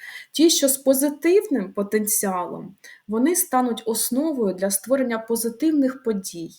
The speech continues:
І як наслідок позитивних відчуттів та почуттів. І ваше життя буде <laughs> наповнене позитивом і щастям. А ті, що з негативним потенціалом, вони навпаки,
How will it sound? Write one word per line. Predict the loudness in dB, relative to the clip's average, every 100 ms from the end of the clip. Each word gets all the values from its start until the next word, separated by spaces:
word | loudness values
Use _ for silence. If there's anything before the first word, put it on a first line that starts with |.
| _ _ -8
І | -2
як | -2 -2
наслідок | -2 -2 -2 -4 -4 -4
позитивних | -6 -2 -2 -2 -2 0 0 -2 -6 -12 -18 -18 -10
відчуттів | -6 -4 -2 -4 -8 -6 -4 -4 -6 -6
та | -4 -4
почуттів. | -4 -6 -6 -8 -12 -14 -14 -14 -8
І | -4
ваше | 0 2 2 0 -2
життя | -4 -6 -10 -4 -2 -2 -2
буде | -2 0 4 4 4 0 -4
<laughs> | -4
наповнене | -2 -2 0 0 2 0 -2 -6 -12 -20 -18 2
позитивом | 2 4 0 -4 -8 -4 -2 -4 -8 -12 _ _
і | -8
щастям. | -2 -2 -2 -4 -8 -12 -16 -18 -18 _ -20 -6
А | -4
ті, | 0 4 6
що | 6 4 4
з | 2
негативним | 2 0 -2 2 2 2 0 -2
потенціалом, | -4 -4 -4 -4 -4 -4 -6 -4
вони | -2 0
навпаки, | -2 0 0 0 -4 -10